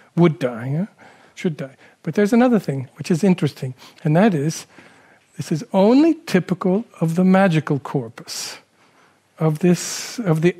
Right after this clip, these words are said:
Ashipu. The Asu corpus, the medical corpus, at the end of the recipes, most of the time says the patient will get better.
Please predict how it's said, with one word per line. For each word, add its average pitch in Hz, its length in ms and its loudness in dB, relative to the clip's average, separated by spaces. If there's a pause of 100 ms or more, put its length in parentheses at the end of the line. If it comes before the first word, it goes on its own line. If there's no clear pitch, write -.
Ashipu. 147 720 -2 (680)
The 160 200 2 (240)
Asu 202 760 0
corpus, - 480 -10
the 165 160 -4
medical 208 540 2
corpus, - 540 -12 (300)
at 151 140 -2
the 175 120 2
end 214 200 4
of 226 80 -2
the 214 100 2
recipes, 156 640 -6 (500)
most 190 380 4
of 196 80 4
the 170 80 4
time 156 380 -2
says 151 400 -2 (320)
the 131 80 -12
patient 175 560 -2
will 156 100 -2
get 143 260 -6
better. - 380 -6